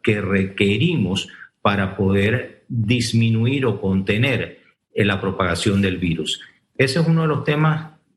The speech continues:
básicos y como usted acaba de mencionar, el otro es la confianza. Se dieron algunas situaciones en las cuales la ciudadanía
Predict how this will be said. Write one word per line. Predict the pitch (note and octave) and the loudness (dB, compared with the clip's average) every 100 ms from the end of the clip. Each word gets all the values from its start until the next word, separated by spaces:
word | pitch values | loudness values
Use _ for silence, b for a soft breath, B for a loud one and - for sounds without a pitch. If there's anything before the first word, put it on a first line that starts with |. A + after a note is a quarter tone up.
| _ | _
básicos | - G#2+ C#3+ A#2 F#2+ - E2 B B _ | -6 -2 -2 -2 -4 -4 -10 B B _
y | - A2+ | -2 0
como | G#2+ G#2 | 0 0
usted | G2 B2 | 2 0
acaba | B2+ B2+ C3 C3+ | 0 -2 -2 0
de | B2 | 2
mencionar, | G2 F#2+ G2+ G#2 A2 A#2+ - | 2 0 2 2 0 -2 0
el | G#2+ A2 | 0 2
otro | A2+ A2+ C3 - | 0 -2 -2 0
es | G2+ A#2 - - _ | 0 0 -6 -12 _
la | A#2 G#2 F#2 | -2 0 -2
confianza. | - F2+ E2+ - G#2+ E2+ - - - _ _ _ _ _ _ | -2 -2 -2 0 0 0 -6 -10 -14 _ _ _ _ _ _
Se | G2+ | -2
dieron | F#2+ A2 A#2+ C3 | 0 0 0 0
algunas | G2+ G2+ A2+ B2 | 0 2 2 0
situaciones | - - G2 - A2 A2+ B2 | -2 -2 -2 0 0 0 0
en | G#2 | 0
las | - | -2
cuales | - G2+ G2+ A2+ - - | -2 0 0 -2 -4 -2
la | G#2 G2+ | 0 0
ciudadanía | G2 - G2+ F#2+ F#2+ F2+ G2 C#3+ G#2+ A2 - | 0 0 0 2 0 2 2 2 0 -2 -4